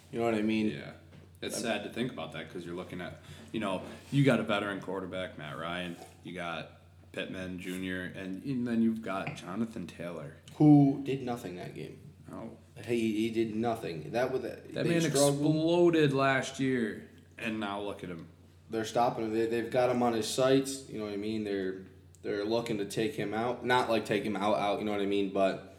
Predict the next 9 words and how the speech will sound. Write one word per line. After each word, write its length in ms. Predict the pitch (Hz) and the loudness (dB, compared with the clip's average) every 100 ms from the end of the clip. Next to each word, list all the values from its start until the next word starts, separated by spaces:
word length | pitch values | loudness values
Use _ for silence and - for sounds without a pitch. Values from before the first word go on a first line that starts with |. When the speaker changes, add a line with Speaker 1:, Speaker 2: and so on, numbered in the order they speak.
| - | -14
Speaker 2:
Stop 240 | - 131 113 | -6 2 6
Speaker 1:
they're 60 | |
Speaker 2:
him. 60 | 131 | 8
Speaker 1:
looking 180 | 147 139 | 8 6
to 60 | |
stop 380 | - - 107 95 | 4 4 4 2
him, 140 | 90 104 | -2 -2
yeah. 240 | 98 85 - - - - - - - | -2 -2 -10 -20 -20 -20 -20 -20 -12
So, 640 | - 123 113 110 107 95 | 0 6 8 6 2 -2